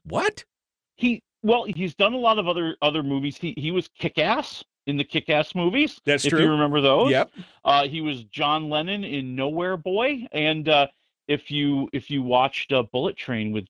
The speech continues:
Speaker 2: Brad Pitt this year, he was kind of that main nemesis, uh, in the movie. So
Speaker 1: Right.
Speaker 2: he's done a lot of stuff, and, and supposedly that's what's attracted, uh, the, the producers to him,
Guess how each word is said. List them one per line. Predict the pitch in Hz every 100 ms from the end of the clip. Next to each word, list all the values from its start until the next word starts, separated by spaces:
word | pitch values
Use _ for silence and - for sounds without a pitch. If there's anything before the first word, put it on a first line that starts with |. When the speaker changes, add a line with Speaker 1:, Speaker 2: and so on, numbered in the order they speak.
| -
Speaker 2:
Brad | 113 127 127 -
Pitt | - -
this | 143 120 -
year, | 120 104 - - -
he | 131
was | 127 -
kind | 143
of | 120
that | 113 -
main | 110 110 113 117 113
nemesis, | 107 107 110 - 110 - -
uh, | 123 104
in | 101 104
the |
movie. | 101 101 92 85
So | - 135
Speaker 1:
Right. | 123 117 -
Speaker 2:
he's | 220 233 156
done | - 214 262
a |
lot | 220 185 180
of | 170
stuff, | - - 139 - _ - - -
and, | 160
and | 165 165
supposedly | - 160 208 262 220 208 135
that's | 156 175 -
what's | 185 170
attracted, | - - 139 151 156 131 123 _ - -
uh, | 123 120 113
the, | 135 120
the | 123
producers | - 139 156 233 - 143 - -
to | 165
him, | - 233 254 127